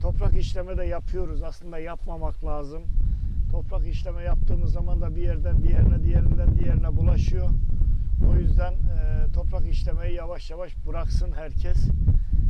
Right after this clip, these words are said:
Yüzde bir gibi, yüzde bir gibi ölümlere razı olmak zorundayız bu ülkede maalesef.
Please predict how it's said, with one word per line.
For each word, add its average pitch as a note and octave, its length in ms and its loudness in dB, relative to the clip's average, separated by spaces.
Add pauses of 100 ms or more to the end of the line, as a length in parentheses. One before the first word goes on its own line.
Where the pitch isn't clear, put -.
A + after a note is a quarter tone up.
(440)
Yüzde G#3+ 380 0
bir G#3+ 200 -8
gibi, F#3 600 -10
yüzde F3+ 460 -8
bir - 140 0
gibi - 320 2
ölümlere - 760 4
razı - 380 2
olmak - 440 4
zorundayız - 640 4
bu - 140 4
ülkede - 380 2
maalesef. - 580 2